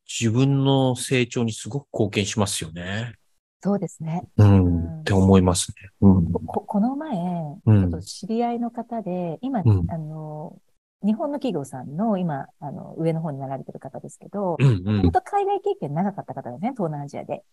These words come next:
Speaker 1: うん。
Speaker 2: でも、ちょっと本社の役員になられたから、本社の役員で戻っておられる方が、とある時に、
Speaker 1: うん。
Speaker 2: この前シンガポールに出張行ったんですよねって私言われて、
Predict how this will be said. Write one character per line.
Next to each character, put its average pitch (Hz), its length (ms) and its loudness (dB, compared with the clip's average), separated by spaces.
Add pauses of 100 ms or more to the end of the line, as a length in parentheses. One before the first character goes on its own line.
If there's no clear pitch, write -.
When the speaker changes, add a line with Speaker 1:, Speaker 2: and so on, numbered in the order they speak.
(200)
Speaker 1:
う 123 60 6
ん。 123 40 8
Speaker 2:
で 107 60 6
も、 85 180 -2
ち - 60 -6
ょ - 20 2
っ - 20 2
と 190 100 2
本 269 160 4
社 156 100 -4
の 151 60 -4
役 151 160 -2
員 151 60 0
に - 20 -4
な 147 80 -4
ら 151 80 -2
れ 143 80 -6
た 143 100 -6
か 156 120 -6
ら、 170 160 0
本 180 140 -2
社 135 120 -6
の 139 80 -8
役 139 200 -12
員 143 120 -10
で 147 100 -10
戻 143 220 -10
っ - 20 -20
て - 60 -18
お - 40 -14
ら - 60 -12
れ 131 80 -14
る - 60 -18
方 - 260 -18
が、 180 220 -4
と 180 160 -2
あ 170 80 -2
る 110 160 -2
時 - 240 -14
に、 160 240 -8
Speaker 1:
う - 20 -8
ん。 151 60 -14 (680)
Speaker 2:
こ 269 40 0
の 330 100 -4
前 370 160 -4
シ 262 160 -6
ン - 20 -4
ガ 302 80 -6
ポ 330 140 -4
ー - 20 0
ル 277 60 -2
に 160 100 -2
出 - 180 -10
張 208 120 -4
行 208 100 -2
っ - 20 -20
た 226 120 0
ん 196 40 0
で 151 60 -4
す - 100 -12
よ 143 60 -8
ね 160 120 -4
っ - 20 -6
て 139 160 -8
私 139 360 -8
言 151 100 -4
わ 143 100 -2
れ 143 80 -6
て、 214 260 -4